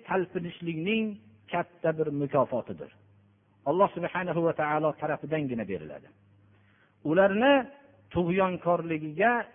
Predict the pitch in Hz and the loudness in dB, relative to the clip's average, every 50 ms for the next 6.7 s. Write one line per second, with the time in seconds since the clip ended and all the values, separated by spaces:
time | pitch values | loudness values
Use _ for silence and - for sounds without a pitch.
0 | - - _ - 180 175 170 185 190 185 180 170 - 175 170 160 160 156 143 - | -20 -20 _ -2 -2 0 2 0 0 0 0 0 2 0 0 2 -2 -4 -4 0
1 | - 208 214 214 - - - - 254 254 220 - - 208 202 196 190 185 185 180 | 2 4 4 4 2 0 6 8 10 10 8 6 4 4 6 6 6 6 4 2
2 | 165 165 180 156 147 156 160 156 143 - - 147 143 135 135 120 - - 131 - | 2 2 -2 0 0 -2 -2 -2 -4 -4 -2 -2 -2 -2 -2 -6 -6 -10 -12 -10
3 | - 117 - 113 110 95 - - 73 65 67 - - _ _ _ _ _ _ _ | -10 -14 -12 -12 -14 -14 -14 -16 -18 -18 -18 -20 -20 _ _ _ _ _ _ _
4 | _ _ _ _ _ _ _ _ _ _ _ _ _ _ _ _ _ _ _ _ | _ _ _ _ _ _ _ _ _ _ _ _ _ _ _ _ _ _ _ _
5 | _ - 143 160 175 - - 226 254 262 247 220 - - _ _ _ _ _ _ | _ -4 -4 -4 -4 2 4 4 4 4 4 0 -6 -14 _ _ _ _ _ _
6 | _ - - 151 185 165 196 196 185 180 214 240 233 | _ -6 -2 -2 2 4 6 6 6 8 6 6 6